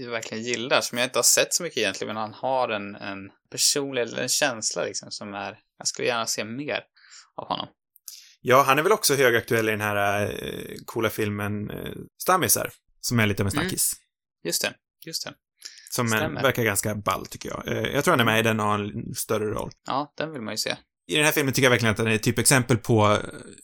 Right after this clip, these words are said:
Speaker 2: hur man gör någonting med en liten roll.
Speaker 1: Mm.
Speaker 2: Eh, ja, men det jag vill ha sagt med det också är ju att jag, jag, eh, kan väl till viss del ta hans perspektiv.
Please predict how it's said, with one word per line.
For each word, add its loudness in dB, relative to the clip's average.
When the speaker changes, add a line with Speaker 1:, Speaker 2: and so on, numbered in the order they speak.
Speaker 2:
hur 0
man 4
gör 6
någonting 0
med 2
en 0
liten 0
roll. 0
Speaker 1:
Mm. -4
Speaker 2:
Eh, -10
ja, 8
men 0
det 6
jag 10
vill 8
ha 10
sagt 6
med 6
det 8
också 6
är 2
ju -2
att -4
jag, 2
jag, 6
eh, 0
kan 0
väl 0
till -2
viss 4
del 2
ta 2
hans 4
perspektiv. 0